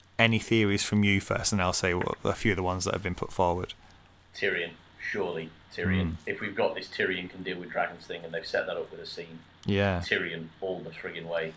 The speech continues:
Speaker 2: Um,
Speaker 1: That builds
Speaker 2: which
Speaker 1: it, that builds
Speaker 2: can't
Speaker 1: into Tyrion, Tyrion maybe a Targaryen thing as well.
Speaker 2: Yeah, absolutely. So I, that, that's, that, he's definitely on one of them.
Speaker 1: Hmm.
Speaker 2: Um, the other one, oh, I tell you what, flipping Barristan.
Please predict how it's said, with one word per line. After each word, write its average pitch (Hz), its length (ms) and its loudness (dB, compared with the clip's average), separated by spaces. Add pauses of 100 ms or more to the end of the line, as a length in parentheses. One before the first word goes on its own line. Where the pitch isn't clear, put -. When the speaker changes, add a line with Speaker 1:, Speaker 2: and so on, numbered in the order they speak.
(680)
Speaker 2:
Um, 90 500 4 (100)
Speaker 1:
That 131 160 8
builds 127 260 8
Speaker 2:
which 131 100 6
Speaker 1:
it, 120 60 0
that 139 140 10
builds 139 160 10
Speaker 2:
can't 127 280 6
Speaker 1:
into 113 60 6
Tyrion, 107 580 6
Tyrion 113 300 6
maybe 107 340 6
a 101 60 6
Targaryen 107 640 6
thing 90 180 -2
as 90 100 0
well. 90 240 0 (120)
Speaker 2:
Yeah, 104 220 6 (160)
absolutely. 104 540 2
So 101 180 4
I, 98 160 4
that, 101 280 2
that's, - 260 6
that, 107 220 0
he's 107 100 -8
definitely 98 340 2
on 95 120 0
one 92 140 0
of - 60 -8
them. 90 580 -4 (160)
Speaker 1:
Hmm. 101 40 -2 (400)
Speaker 2:
Um, 95 80 -14 (460)
the 120 140 6
other 139 180 8
one, 104 360 -2 (800)
oh, 214 420 12
I 233 100 8
tell 285 200 4
you 233 120 10
what, 226 460 8 (360)
flipping 233 440 4
Barristan. 196 680 6